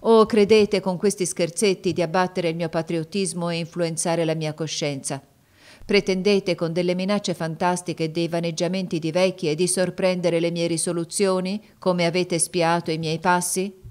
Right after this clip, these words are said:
Voi mi attendevate, a quel che sembra, e disgrazia a voi per avermi atteso.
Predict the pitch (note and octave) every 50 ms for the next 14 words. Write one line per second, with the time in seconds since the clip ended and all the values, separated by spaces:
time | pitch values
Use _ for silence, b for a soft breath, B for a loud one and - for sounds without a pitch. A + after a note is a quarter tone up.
0 | B B B B E3 D#3+ G#3 A3 A3+ G#3 G#3 G3+ G3+ G#3 A3 G3+ G3 G3+ G3+ G#3+
1 | A#3 A3 F#3+ F3+ - C#3+ D3 - D#3+ D3 - - D3+ - - - D#3 D3 D#3 D#3
2 | F3 F#3+ G3 - G3 F3+ F#3+ A3 F#3+ F#3+ G#3+ A#3 B3 C4 B3 - A3+ G3 G3 F3
3 | A3 B3 A#3 A#3+ A#3 A#3 G#3 G#3 G3 A3 A3 G#3+ G#3+ G#3+ A3 G#3+ - - C3 B2
4 | C3 - C3+ C3